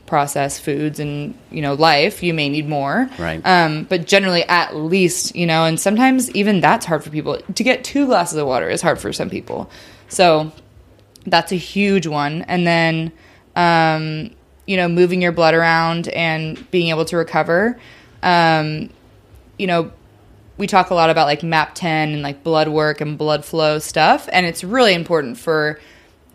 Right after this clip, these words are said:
Speaker 1: number one, stress,
Speaker 2: Mm-hmm.
Speaker 1: just to move without having to think about anything. You know, there is a lot of stress that's imposed in mixed modal training, and we look at CrossFit like, "Oh, I gotta do all these amraps and all this, like, cool skill stuff." But I think what gets, you know, put to the wayside is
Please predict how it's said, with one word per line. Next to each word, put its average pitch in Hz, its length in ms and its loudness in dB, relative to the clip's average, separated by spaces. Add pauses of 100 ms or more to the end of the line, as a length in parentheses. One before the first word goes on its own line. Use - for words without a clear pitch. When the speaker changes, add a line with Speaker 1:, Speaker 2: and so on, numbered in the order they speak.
(100)
Speaker 1:
number 254 240 4
one, 202 240 4
stress, 156 680 0
Speaker 2:
Mm-hmm. 107 360 -8
Speaker 1:
just 214 180 -4
to 220 100 2
move 185 380 4
without 180 240 2
having 170 240 -2
to 151 60 -8
think 151 240 -12
about 190 200 2
anything. 202 520 0
You 180 60 0
know, 156 440 -2
there 180 160 2
is 170 100 0
a 175 60 -2
lot 160 140 4
of 156 80 2
stress 156 300 -4
that's 151 220 -4
imposed 156 420 -2
in 151 100 -6
mixed 147 200 -8
modal 151 220 -2
training, 156 420 -4
and 160 80 -4
we 151 100 -6
look 151 180 -4
at - 100 -8
CrossFit - 380 -2
like, 147 220 -6 (240)
"Oh, 220 120 4
I 190 40 4
gotta 180 160 2
do 175 140 -2
all 170 140 4
these 185 160 4
amraps 185 480 2
and 170 80 -6
all 165 140 2
this, 170 220 -4
like, 160 220 -4 (260)
cool 240 220 2
skill 233 260 0
stuff." 180 300 0
But 170 200 0 (400)
I 180 80 -2
think 185 180 0
what 175 120 -2
gets, - 380 -4 (140)
you 185 120 -6
know, 156 140 -2
put 180 220 -6
to - 60 -8
the 160 100 0
wayside 160 560 4
is 151 480 0